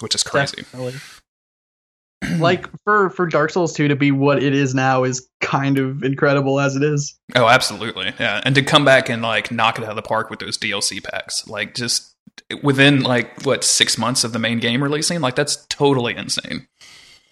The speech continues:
Speaker 2: Yeah. Um, I'm actually, af-, after n-, from what little I know of the Dark Souls two development, I really want to know the, if there were any similar things with three.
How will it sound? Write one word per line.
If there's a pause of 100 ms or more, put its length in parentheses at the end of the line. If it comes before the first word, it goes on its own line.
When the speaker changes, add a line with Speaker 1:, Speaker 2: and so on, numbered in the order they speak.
(100)
Speaker 2:
Yeah. (520)
Um, (200)
I'm
actually,
af-,
after (320)
n-,
from
what
little
I
know
of
the
Dark
Souls
two
development,
I
really
want
to
know (1400)
the,
if
there
were
any
similar
things
with
three.